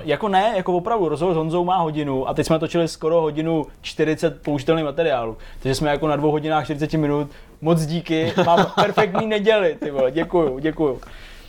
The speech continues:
Speaker 1: Dobrá, tak jo, tak uvidíme se za týden u Vortexu číslo dvacet, eh, dvacet sedm. Za týden
Speaker 2: Dvacet sedm
Speaker 1: uvidíme
Speaker 2: už
Speaker 1: moc,
Speaker 2: nebude.
Speaker 1: o čem budeme moc mluvit. Počkej, já se musím podívat na datum.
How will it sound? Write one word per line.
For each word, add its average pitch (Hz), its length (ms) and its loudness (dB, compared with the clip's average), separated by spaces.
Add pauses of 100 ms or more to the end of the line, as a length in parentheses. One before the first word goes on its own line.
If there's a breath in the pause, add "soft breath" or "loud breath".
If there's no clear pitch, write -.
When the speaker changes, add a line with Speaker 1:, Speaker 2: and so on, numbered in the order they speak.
(200 loud breath)
Speaker 1:
Dobrá, 202 300 2
tak 175 140 0
jo, 196 180 0
tak 196 300 -2
uvidíme 190 220 -2
se 233 100 -4
za 202 80 4
týden 160 380 -2
u 165 60 -6
Vortexu 160 340 -2
číslo 175 180 -2
dvacet, 185 220 0 (200)
eh, 131 40 2
dvacet 147 260 0
sedm. 131 420 0
Za 147 120 -2
týden 175 240 2
Speaker 2:
Dvacet 175 140 -2
sedm 185 120 0
Speaker 1:
uvidíme 185 160 0
Speaker 2:
už - 40 -4
Speaker 1:
moc, 180 80 -8
Speaker 2:
nebude. - 120 -6
Speaker 1:
o 170 40 -4
čem 208 140 -2
budeme 226 160 0
moc 233 140 -2
mluvit. 233 180 0
Počkej, 127 220 -4
já 110 40 4
se 139 100 -8
musím 143 140 -10
podívat 165 200 0
na 151 80 -2
datum. 135 440 0